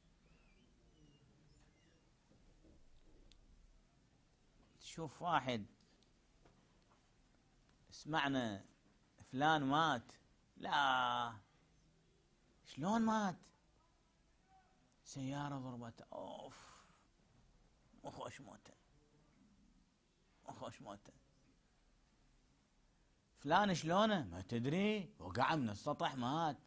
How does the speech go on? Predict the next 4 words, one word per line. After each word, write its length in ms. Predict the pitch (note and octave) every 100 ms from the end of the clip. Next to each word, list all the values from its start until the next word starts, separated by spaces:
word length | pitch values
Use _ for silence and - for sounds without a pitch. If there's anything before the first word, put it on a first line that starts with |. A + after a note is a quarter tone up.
| _ _ _ -
لا، 160 | - G#3+ E3+ D#3+ D#3 D#3 D3+ D3 D#3 G3 - -
مو 140 | F#3 E3
خوش 300 | C3+ B2+ -
موته. 360 | A2+ - -